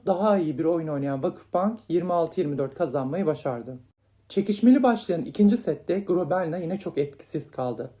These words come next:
Set ilerledikçe köşe oyuncularının hücum yüzdesinin düşmesiyle birlikte Galatasaray sayı bulmakta zorlandı ve Vakıfbank seti yirmi beş on dokuz kazandı. Bu sette özellikle yüzde yirmi beş ile oynayan Grobelna yerine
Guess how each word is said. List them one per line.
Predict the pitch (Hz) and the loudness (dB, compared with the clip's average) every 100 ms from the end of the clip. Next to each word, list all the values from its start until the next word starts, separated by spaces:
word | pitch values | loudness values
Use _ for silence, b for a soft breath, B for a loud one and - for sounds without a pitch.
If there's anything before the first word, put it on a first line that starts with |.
| b b | b b
Set | - 233 247 - | 2 2 2 2
ilerledikçe | 185 180 180 202 247 - 151 202 b b - | 2 4 2 0 -2 -2 -4 -4 b b -6
köşe | 175 - | -2 4
oyuncularının | 247 202 170 156 147 139 | 6 6 2 -2 -2 -4
hücum | 147 208 208 | -2 2 2
yüzdesinin | 147 143 143 143 127 | 2 -4 -4 -4 -4
düşmesiyle | 143 156 147 214 196 139 | -6 -6 -4 -2 -2 -2
birlikte | 139 127 - 185 240 B B | -4 -4 -2 -2 -2 B B
Galatasaray | 165 175 185 170 165 190 | 0 0 -2 0 2 2
sayı | 202 185 185 | 2 -2 -2
bulmakta | 147 139 127 139 | -2 -4 -4 -6
zorlandı | 127 170 156 135 131 165 226 B B - | 0 2 2 0 0 0 -2 B B -4
ve | 143 | -2
Vakıfbank | - 202 - 135 135 | -2 -4 -2 -2 -2
seti | 156 147 190 240 - | -8 -4 -4 -4 -4
yirmi | 151 170 | -2 0
beş | 175 196 | -2 -2
on | 147 135 | -4 -4
dokuz | - 208 - | -4 -6 -4
kazandı. | 151 135 127 120 127 - b b b b b | -4 -2 -4 -6 -10 -18 b b b b b
Bu | 220 | -2
sette | 254 208 - 156 | 2 2 2 0
özellikle | 160 170 175 208 - 156 | 2 0 0 -2 0 0
yüzde | 202 160 151 135 | 0 -2 -4 0
yirmi | 196 165 156 | 0 0 2
beş | 208 - | 0 2
ile | 151 | 0
oynayan | 139 139 135 131 131 | 0 -2 -2 -4 -2
Grobelna | 147 147 175 185 | 0 2 0 0
yerine | 143 131 135 190 214 | -2 -2 -2 -2 -4